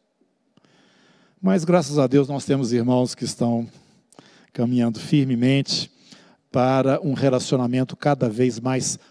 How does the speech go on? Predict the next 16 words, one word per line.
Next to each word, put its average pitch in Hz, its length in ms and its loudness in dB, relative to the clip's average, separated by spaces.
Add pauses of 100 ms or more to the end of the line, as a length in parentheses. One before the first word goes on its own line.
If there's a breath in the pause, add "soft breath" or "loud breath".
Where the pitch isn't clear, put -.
(180)
profundo 156 560 -2
com 123 100 -4
a 123 40 0
pessoa 120 340 -4
do 110 140 -12
Senhor 151 500 2 (540 soft breath)
e 139 100 0
também 139 560 0 (480 soft breath)
com 139 120 -2
relação 131 420 0
aos 123 160 -2
irmãos 120 400 0
de 123 80 -4
uma 123 100 -2
forma 123 300 -2
geral, 127 500 0